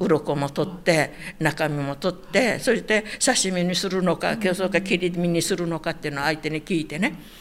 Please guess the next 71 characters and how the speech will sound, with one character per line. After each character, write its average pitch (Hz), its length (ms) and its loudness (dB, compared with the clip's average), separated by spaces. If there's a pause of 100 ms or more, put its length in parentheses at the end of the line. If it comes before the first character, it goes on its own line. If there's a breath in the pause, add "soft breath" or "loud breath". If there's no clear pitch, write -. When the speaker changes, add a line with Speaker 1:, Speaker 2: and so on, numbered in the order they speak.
(160 loud breath)
Speaker 1:
そ 349 120 0
う - 20 0
す 339 60 -2
る - 40 -12
と 302 80 2
包 262 220 0
丁 220 200 0
と 208 100 -8
か 170 120 -6
も 143 100 -6
必 - 200 -6
要 139 140 -2
で 120 80 -12
す - 120 -14
よ 135 100 -6
ね。 175 280 0 (580 loud breath)
ま 302 180 4
な 330 140 6
板 320 180 6
っ - 40 2
て 214 160 -2
い 175 40 4
う - 20 2
の 156 80 0
が、 151 320 2
ま 208 80 -2
あ、 - 60 -4
面 156 120 0
白 151 220 -4
い 143 40 -4
ん 139 40 -6
で 131 100 -8
す - 80 -12
よ。 101 120 -10
ま 262 180 0
な 294 100 4
板 285 140 -2
っ 202 40 -16
て - 100 -4
四 - 140 0
角 311 380 0
い 240 100 0
ね、 185 220 -2 (300 loud breath)
こ 190 100 -2
の 180 100 -4
普 175 80 -6
通 202 220 -4
の 208 160 -2
平 190 240 2
板 240 220 4
の 233 140 4
も 226 120 2
の 165 120 0 (140)
を - 160 -2 (200 loud breath)
持 196 80 -2
っ 185 40 -2
て、 185 140 -6
そ 320 140 0
れ 311 160 4
を 320 340 4 (220 loud breath)
た 247 140 -6
ら 226 120 -2
い 226 80 -4
と 220 120 -8
か、 156 100 -6
ま 214 100 -2
あ、 151 40 -8 (380)
バ 220 240 2
ー - 40 -14
キ 311 180 -2 (340 loud breath)
の 277 260 4